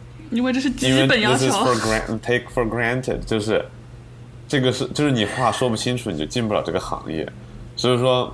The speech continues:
Speaker 2: 基本上我们在教的这种交流是如何共情，如何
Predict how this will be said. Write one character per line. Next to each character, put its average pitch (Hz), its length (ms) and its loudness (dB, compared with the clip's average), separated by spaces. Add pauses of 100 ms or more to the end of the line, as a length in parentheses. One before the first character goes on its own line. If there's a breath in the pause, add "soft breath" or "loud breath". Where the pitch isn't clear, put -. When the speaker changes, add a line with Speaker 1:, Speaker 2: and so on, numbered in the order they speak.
(100)
Speaker 2:
基 127 120 -2
本 107 120 0
上 98 160 0
我 80 120 0
们 76 120 -4
在 98 120 4
教 120 380 2
的 113 200 0
这 87 120 -4
种 78 200 -4
交 101 260 2
流 76 240 0
是 85 280 0
如 90 240 0
何 98 180 0
共 113 260 0
情， - 340 -4 (220)
如 92 300 0
何 92 380 0